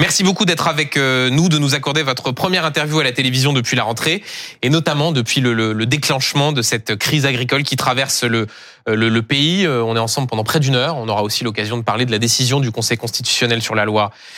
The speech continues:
euh, immigration, des premiers pas du gouvernement de, de Gabriel Attal, de la situation internationale aussi.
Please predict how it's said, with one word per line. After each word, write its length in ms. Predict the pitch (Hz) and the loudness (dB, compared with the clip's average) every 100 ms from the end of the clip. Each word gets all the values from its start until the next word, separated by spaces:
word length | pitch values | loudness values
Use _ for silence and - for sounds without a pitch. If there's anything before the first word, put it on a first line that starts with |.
| - - | -14 -2
euh, 220 | 117 113 120 | 2 2 4
immigration, 680 | 151 160 135 147 - 180 | 4 4 2 0 0 0
des 80 | 156 | 0
premiers 320 | 120 143 135 | 0 -2 0
pas 280 | 127 202 - 123 | 0 0 -2 -8
du 160 | 120 | -2
gouvernement 560 | 127 123 120 127 156 170 | 0 0 0 0 2 2
de, 140 | 131 | 0
de 100 | 120 | 0
Gabriel 260 | 120 117 113 | 0 0 0
Attal, 260 | 113 202 | 0 -2
de 80 | 170 | 0
la 100 | 123 | 0
situation 380 | - - 123 127 | 0 -2 -2 -2
internationale 520 | 120 123 120 135 135 | -2 -2 0 0 0
aussi. 320 | 120 - 214 | 0 0 0